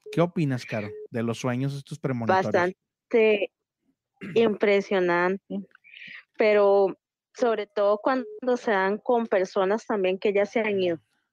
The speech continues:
Speaker 1: Sí, sí, sí.
Speaker 2: Yo tengo una, una, ahí es realmente muy personal,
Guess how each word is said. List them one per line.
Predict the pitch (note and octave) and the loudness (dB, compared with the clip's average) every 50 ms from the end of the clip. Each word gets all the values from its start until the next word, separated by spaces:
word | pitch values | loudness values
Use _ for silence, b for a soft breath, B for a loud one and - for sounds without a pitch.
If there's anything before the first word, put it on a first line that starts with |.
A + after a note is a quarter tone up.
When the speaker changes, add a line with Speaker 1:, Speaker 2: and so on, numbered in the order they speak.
| _ _ _ _ _ _ _ _ _ _ _ _ _ _ _ _ _ _ _ _ _ _ _ _ _ _ _ _ _ _ | _ _ _ _ _ _ _ _ _ _ _ _ _ _ _ _ _ _ _ _ _ _ _ _ _ _ _ _ _ _
Speaker 1:
Sí, | _ - - C3+ B2+ C#3+ F#3+ A3 F#3 C3 | _ -10 -8 -4 -4 -4 -4 -4 -6 -8
sí, | D#3+ D#3+ | -10 -10
sí. | C#3+ E3 F3 G3+ | -8 -8 -4 -2
Speaker 2:
Yo | A3 G3+ | -2 0
tengo | G3+ - A#3 A#3 A#3 A3 A3+ A3+ | 2 2 2 2 2 4 4 2
una, | A3+ A3 A3 A3 A3 A3+ A3 A3 A3 A3 G#3+ G3+ F#3+ E3+ D3 - - - - _ _ _ _ _ _ _ _ _ _ _ | 2 0 0 0 0 0 0 2 2 2 2 2 2 0 0 -2 -6 -8 -12 _ _ _ _ _ _ _ _ _ _ _
una, | - F#3+ G3+ G#3 G3+ G3+ G3 F#3 E3+ D#3+ D#3+ - _ _ _ _ _ _ _ _ | -4 -2 0 2 2 2 2 2 0 -2 -4 -8 _ _ _ _ _ _ _ _
ahí | - G3 C4 E4+ G4 G#4+ F#4 | 0 2 4 4 4 6 6
es | D4 C#4 D4+ - - - - - B B B B B B B B B B B B B B _ _ _ _ _ _ | 4 4 2 0 -4 -12 -20 -20 B B B B B B B B B B B B B B _ _ _ _ _ _
realmente | - - G3 F#3+ F3+ F#3 G3 G3+ G#3+ A3 G#3+ A3 G#3+ - - A#3 A3 G3 F#3 - _ _ _ _ _ _ _ _ | 0 2 2 4 4 4 4 2 2 2 0 0 0 0 2 2 4 2 0 -2 _ _ _ _ _ _ _ _
muy | A#3 A#3+ B3 C4 C#4+ D4 C#4+ | -4 0 2 4 4 4 2
personal, | C#4+ - - D#4 A3+ - - - - E3 D#3+ D#3 D#3 E3 G#3 B3 | 2 2 2 0 2 0 -2 -4 -4 -2 0 0 0 0 0 -2